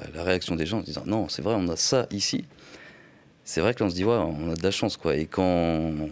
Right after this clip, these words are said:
l'autre jour, j'ai cueilli trois kilos d'asperges sauvages, c'est, c'est tout petit, les asperges sauvages. Donc trois kilos, c'est quand même pas mal. Et là, on se dit, « Bah là, c'est vraiment, euh, le petit cadeau de la nature. » C'est, c'était là. Euh, bon, après, faut faire attention, faut bien le nettoyer, faut bien le cuire, tout ça, tout ça.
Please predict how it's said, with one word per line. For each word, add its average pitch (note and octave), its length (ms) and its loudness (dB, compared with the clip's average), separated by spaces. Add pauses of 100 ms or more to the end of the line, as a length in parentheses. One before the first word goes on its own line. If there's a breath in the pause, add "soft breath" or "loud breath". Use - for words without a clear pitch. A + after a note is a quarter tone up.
(160)
l'autre E2 160 -4
jour, G#2 160 -4
j'ai F2 120 -6
cueilli F#2+ 520 -4
trois G#2+ 220 2
kilos G#2+ 360 2
d'asperges F2 380 2
sauvages, A2 340 2
c'est, G2+ 280 2
c'est - 160 -4
tout - 100 -8
petit, - 180 -2
les F#2+ 160 2
asperges D#2 340 -4
sauvages. E2 280 0
Donc D2+ 140 -2
trois B2 200 0
kilos, C#3+ 300 0
c'est - 80 -2
quand A#2+ 140 2
même B2+ 140 2
pas A#2+ 120 2
mal. F#2+ 160 0 (540 loud breath)
Et - 60 0
là, A#2 60 2
on G2+ 60 2
se F2+ 60 -4
dit, « A#2+ 120 -2
Bah E2+ 140 2
là, E2+ 120 4
c'est - 180 -4
vraiment, E2+ 400 0
euh, D2 200 -2
le D2+ 40 -6
petit - 220 -6
cadeau G#2+ 240 2
de G2 80 2
la F#2+ 80 4
nature. » G2+ 340 0
C'est, C#2+ 560 -6
c'était - 340 -6
là. F2 200 2
Euh, F2+ 220 2 (520 loud breath)
bon, - 60 -2
après, A2 200 0
faut - 120 -6
faire - 180 -4
attention, G2 420 0
faut - 140 -8
bien C#2 160 -4
le D2+ 60 -4
nettoyer, G#2 420 2
faut - 160 -4
bien E2+ 160 0
le B2 60 -2
cuire, G2 340 -2
tout - 120 -10
ça, - 140 -2
tout - 140 -10
ça. G2+ 220 2